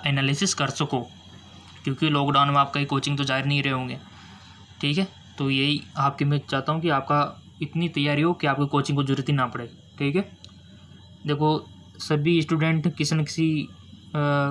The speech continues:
कोई मिडिल क्लास से बिलोंग करते हैं, कोई उससे भी लो लेवल से बिलोंग करते हैं, जो अफोर्ड नहीं कर सकते कोचिंग को। मैंने सोचा क्यों ना उनको फ्री of cost वीडियो बना बना के उनको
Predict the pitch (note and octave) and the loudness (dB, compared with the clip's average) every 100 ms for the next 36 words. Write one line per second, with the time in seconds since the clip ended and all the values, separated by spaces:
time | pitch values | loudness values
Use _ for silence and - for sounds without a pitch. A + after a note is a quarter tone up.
0 | C3+ D3+ C#3+ C#3+ D3 C#3+ C#3+ D3+ D3 C3+ | -2 0 2 2 2 2 2 2 2 2
1 | C#3 C3+ B2+ C#3 C#3 C3+ - C#3+ C#3 D3 | 0 -2 -2 -2 -2 -4 -4 -2 0 0
2 | D3+ C#3+ C#3+ C#3+ C#3 C#3+ C3+ C3+ C3+ C3 | 2 4 4 2 2 0 0 -2 -4 -2
3 | C#3 C#3 C#3+ D3+ C#3 C#3+ C#3+ C#3+ C#3 C3+ | -2 -2 0 2 2 0 0 -2 -4 -4
4 | C3 C3 B2+ C3+ C#3 - - - - D#3+ | -2 -2 -2 -4 -6 -14 -20 -12 -4 -2
5 | D3+ D3 D#3 D3 D3 D3 C#3+ C#3+ C#3 F#3 | 0 0 -2 0 0 2 2 2 2 0
6 | G3 - - - - D3 D3 D3 - E3+ | 0 -10 -20 -12 -10 0 2 2 2 0
7 | - - - - - - - - - - | 0 -14 -20 -20 -20 -20 -20 -20 -20 -20
8 | - - - - - D3 C#3+ C#3+ C#3+ D3 | -20 -20 -20 -20 -10 -2 0 2 2 2
9 | C#3+ C#3+ D3+ G#3+ | 0 0 0 0